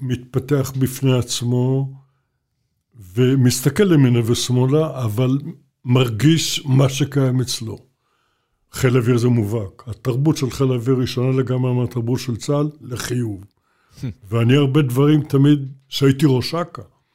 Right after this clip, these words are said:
Speaker 1: שאלתי איך עושים את זה בחיל אוויר. הלכתי לכוח אדם של חיל אוויר, ישבתי אצלם ימים ארוכים ללמוד איך הם עושים, והרבה דברים העתקתי אלינו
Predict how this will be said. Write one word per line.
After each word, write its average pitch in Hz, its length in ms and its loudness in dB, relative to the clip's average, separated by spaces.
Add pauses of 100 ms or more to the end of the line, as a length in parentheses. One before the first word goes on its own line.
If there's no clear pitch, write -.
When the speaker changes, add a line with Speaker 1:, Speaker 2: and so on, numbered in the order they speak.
(260)
Speaker 1:
שאלתי 143 580 0 (100)
איך 165 140 -2
עושים 156 300 0
את 147 60 0
זה 147 100 0
בחיל 147 340 -4
אוויר. 131 380 -6 (100)
הלכתי 156 720 -2 (420)
לכוח 131 520 0
אדם 147 180 2
של 147 180 -4
חיל 151 200 0
אוויר, 151 240 0
ישבתי 147 340 -4
אצלם 147 360 2
ימים 156 340 4
ארוכים 151 580 0
ללמוד 143 440 2 (220)
איך 147 160 -4
הם 139 80 4
עושים, 156 420 0 (320)
והרבה 127 300 2
דברים 139 340 2
העתקתי 139 440 -2
אלינו 139 420 -2